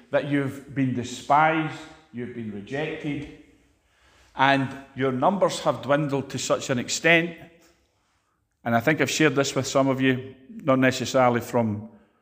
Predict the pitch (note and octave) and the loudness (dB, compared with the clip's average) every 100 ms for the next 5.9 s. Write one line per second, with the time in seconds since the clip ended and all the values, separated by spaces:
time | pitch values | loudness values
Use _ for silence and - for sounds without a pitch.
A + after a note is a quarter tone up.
0 | _ _ _ _ _ _ _ _ _ - | _ _ _ _ _ _ _ _ _ -10
1 | G#2+ D#3 F3 - B2 - - - _ _ | 0 4 4 4 2 2 -8 -20 _ _
2 | _ _ _ _ _ _ - - A#2 A2+ | _ _ _ _ _ _ -20 -18 2 4
3 | C3 C3 A#2 A2+ G2+ - - _ _ _ | 4 2 -4 -4 -6 -14 -20 _ _ _
4 | _ _ _ _ _ _ A#2 B2 G3+ G3+ | _ _ _ _ _ _ -2 4 4 2
5 | G3 D#3+ B2+ C#3+ D#3+ D#3 C#3 A#2+ | -2 -2 0 2 2 0 -6 -6